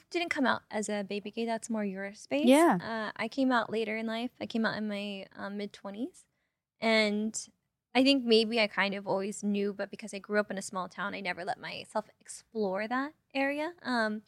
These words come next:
Speaker 1: my parents didn't talk to me about other sexualities. Like, gay wasn't ever a
Speaker 2: Mm-hmm.
Speaker 1: discussion. And, and I hate, I,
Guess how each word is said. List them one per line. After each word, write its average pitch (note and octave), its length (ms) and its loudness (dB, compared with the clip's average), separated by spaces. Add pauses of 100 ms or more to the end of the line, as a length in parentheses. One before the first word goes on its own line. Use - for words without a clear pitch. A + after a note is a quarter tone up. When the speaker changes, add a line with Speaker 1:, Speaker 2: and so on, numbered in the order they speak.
(300)
Speaker 1:
my A#3 80 8
parents B3+ 280 6
didn't A3+ 260 0
talk - 420 2
to C#4 100 -8
me C#4+ 360 -4
about B3+ 320 -2 (400)
other C#4 240 12
sexualities. C#4 1000 2
Like, G#3+ 220 -2 (440)
gay G#3+ 320 8
wasn't A3+ 540 6
ever A3 240 6
a A3 40 8
Speaker 2:
Mm-hmm. A3+ 80 4
Speaker 1:
discussion. A#3+ 720 -2
And, G#3 220 -2 (460)
and G#3+ 100 6
I A3+ 80 8
hate, A#3 480 -2 (580)
I, G#3+ 240 4